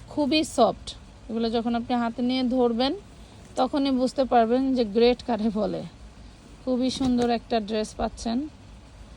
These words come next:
আচ্ছা, ব্যাক পার্টটা একটু দেখাই দিন। এই হচ্ছে ফ্রন্ট পার্ট, বিশাল বড় বডি আর কাপড়ের সেই দারুণ,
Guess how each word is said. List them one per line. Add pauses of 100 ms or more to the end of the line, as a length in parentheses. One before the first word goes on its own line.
(320)
আচ্ছা,
ব্যাক
পার্টটা
একটু
দেখাই
দিন। (3500)
এই
হচ্ছে
ফ্রন্ট
পার্ট, (840)
বিশাল
বড়
বডি
আর
কাপড়ের
সেই
দারুণ,